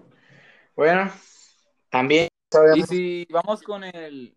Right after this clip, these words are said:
Speaker 2: con el resumen semanal?
Speaker 1: Pues dale, dale, dale.
Speaker 2: Pues vamos con las eliminatorias de conmebol, ¿no?
Speaker 1: Eh, sí. Déjame las busco porque no las encuentro.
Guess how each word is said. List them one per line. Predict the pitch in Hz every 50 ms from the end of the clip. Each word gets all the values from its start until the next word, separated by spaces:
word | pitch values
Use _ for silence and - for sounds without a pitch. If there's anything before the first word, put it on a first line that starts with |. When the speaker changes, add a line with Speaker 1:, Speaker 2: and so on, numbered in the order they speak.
| _ _ _
Speaker 2:
con | - 143 143
el | 143 139 131
resumen | 135 135 131 151 156 165 175
semanal? | 175 156 147 139 165 208 269 - _ _ _ _ _ _ _
Speaker 1:
Pues | - 123 117 117
dale, | 135 170 220 254 269
dale, | 269 277 285 285
dale. | 294 294 294 294 - _ _ _ _ _ _ _ _ _ _ _ _ _ _ _ _ _ _ _ _ _ _ _ _ _ _ _ _ _ _ _ - - - _ - -
Speaker 2:
Pues | 143 147 147 143
vamos | 156 160 185 196 185
con | - 214 208
las | 196 185 180 175 165
eliminatorias | 151 151 147 143 123 123 147 160 180 185 175
de | 175 170
conmebol, | - 139 131 123 127 147 180 185 185
¿no? | 208 - 403 - - - _ _ - - - _ _ _ _ _ _ _ _ - _ _ -
Speaker 1:
Eh, | 139 139 143 139 139 135 131 123
sí. | 117 143 165 196 190 - _ _ _ _ _ _ _ _ _ _ _ _ _ _ _ _ _ _ _ _ _ _ _ _ _ _
Déjame | - 123 - 131 131 131 127
las | 120 110 110 113
busco | 127 143 143 - -
porque | 139 123 123 123 113
no | 113
las | 127 131 131
encuentro. | 120 - 135 139 135 117 -